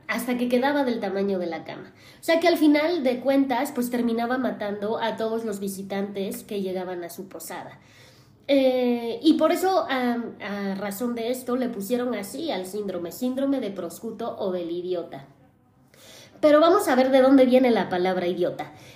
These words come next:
Idiota viene de idios, que significa lo propio. Idios, idiota.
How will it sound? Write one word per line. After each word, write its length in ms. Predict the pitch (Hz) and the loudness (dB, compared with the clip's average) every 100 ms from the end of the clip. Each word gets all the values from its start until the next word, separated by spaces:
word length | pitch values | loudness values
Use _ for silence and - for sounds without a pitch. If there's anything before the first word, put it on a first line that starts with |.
| - 294 | 0 8
Idiota 580 | 302 302 349 359 349 403 - 262 | 10 10 8 6 2 2 -2 -2
viene 420 | 233 262 269 285 | 4 8 8 8
de 300 | 214 196 - | 6 -2 4
idios, 680 | 339 302 247 196 - - - - _ | 6 8 6 2 -4 -10 -12 -18 _
que 120 | 262 | 2
significa 720 | 247 233 220 208 240 - 247 247 | 2 2 0 0 0 2 0 0
lo 380 | 208 190 185 185 | 0 2 0 -2
propio. 480 | 208 202 170 160 - | -2 -2 -4 -6 2
Idios, 640 | 277 294 302 330 320 - - | 4 6 6 4 0 -6 -4
idiota. 560 | 220 196 190 190 - | -2 2 0 0 -8